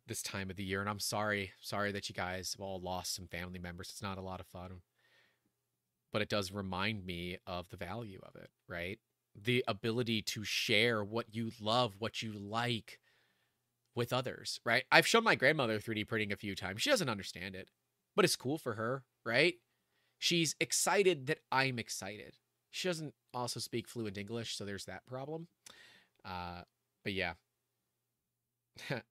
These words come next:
Savvy for Tech says, "Afternoon all. Pleasure to make one of your streams." Thank you for showing up, guys. Appreciate it. On a Monday, nonetheless. But, yeah, like,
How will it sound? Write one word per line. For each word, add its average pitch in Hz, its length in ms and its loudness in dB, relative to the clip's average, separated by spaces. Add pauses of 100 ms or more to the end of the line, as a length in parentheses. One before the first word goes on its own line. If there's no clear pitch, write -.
Savvy 117 460 2
for 107 140 -10
Tech 110 260 -2
says, 117 200 -2
"Afternoon 113 420 -2
all. 135 280 -2 (360)
Pleasure 113 320 0
to 110 60 -4
make 104 260 -4
one 101 140 -6
of 101 60 -6
your 95 140 -6
streams." 98 500 -10
Thank 120 220 -4
you 113 80 -8
for - 120 -14
showing 107 340 -2
up, 117 180 -4
guys. 101 320 -6
Appreciate 117 480 -2
it. 151 140 -8
On 156 160 4
a 139 60 2
Monday, 139 760 2 (640)
nonetheless. 107 800 -8 (2750)
But, 196 180 8 (720)
yeah, 196 400 6
like, 196 240 6